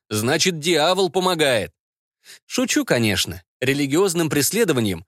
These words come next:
тут уже давно никого не подвергают. А ведьм и колдунов, в отличие от просвещённой Европы,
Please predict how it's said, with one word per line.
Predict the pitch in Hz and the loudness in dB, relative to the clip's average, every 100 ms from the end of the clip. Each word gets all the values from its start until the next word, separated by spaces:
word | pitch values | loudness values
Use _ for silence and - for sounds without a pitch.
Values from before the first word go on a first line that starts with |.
| _ | _
тут | 262 254 | -4 -2
уже | 202 196 | 2 2
давно | 147 123 117 135 208 | 2 2 2 2 2
никого | 165 131 127 131 | 2 2 2 2
не | 127 | 0
подвергают. | 135 123 127 120 120 113 98 _ _ _ _ | 0 0 0 2 2 2 -2 _ _ _ _
А | 113 131 - | 0 0 -2
ведьм | 127 175 143 | 0 0 0
и | - | -4
колдунов, | 143 156 139 185 233 - _ | 0 2 2 2 0 -4 _
в | 131 | -2
отличие | 135 143 135 - 135 | -2 0 -2 2 0
от | 120 | 2
просвещённой | 139 131 139 - 143 139 | -2 0 0 2 2 2
Европы, | 147 151 139 107 90 | 2 2 2 0 -2